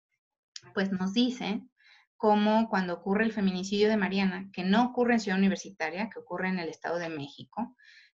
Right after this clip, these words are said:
eh, Mariana Lima, su pareja con la, con la que se juntó, con la que comenzó a vivir,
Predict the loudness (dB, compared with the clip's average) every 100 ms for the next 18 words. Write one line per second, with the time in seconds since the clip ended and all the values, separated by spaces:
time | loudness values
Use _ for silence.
0 | _ -10 -8 -8 -8 -8 -4 -2 0 0
1 | 0 2 4 4 4 2 2 2 0 -2
2 | -6 _ _ -20 -20 -16 -8 -2 2 2
3 | 0 0 0 2 0 -4 -6 -10 -16 _
4 | -10 -8 -8 -10 -8 -6 -4 -6 -10 -10
5 | -10 -8 -8 0 4 6 4 2 -4 -6
6 | -8 -10 -10 -2 -2 2 2 2 2 2
7 | -2